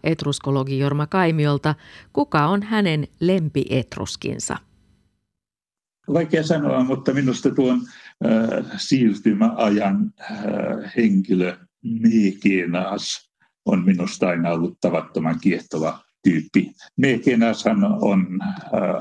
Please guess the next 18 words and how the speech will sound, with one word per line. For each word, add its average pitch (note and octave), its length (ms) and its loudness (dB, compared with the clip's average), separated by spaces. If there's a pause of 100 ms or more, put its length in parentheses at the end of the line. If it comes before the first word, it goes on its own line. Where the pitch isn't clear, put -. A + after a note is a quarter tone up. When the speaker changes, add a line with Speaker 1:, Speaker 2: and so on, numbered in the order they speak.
(340)
Speaker 2:
alkuna F2 680 0
meidän F2 360 -2 (140)
mesenaattisanalle, D#2+ 1300 -2
ja D#2 180 -4 (240)
hän F#2+ 200 2
oli G2+ 220 4
todellinen E2+ 720 0
mesenaatti. D#2+ 760 0 (180)
Hän F2 240 4
oli, F2 540 0 (200)
ö, D#2 340 -4 (800)
kotoisin E2 560 0
Arretiumista, G2+ 1040 2
Arretsosta. G2 1000 -2 (760)
Ö, - 0 - (1120)
hän - 200 2
oli D#2+ 380 -2 (680)
aristokraatti, A2+ 1160 0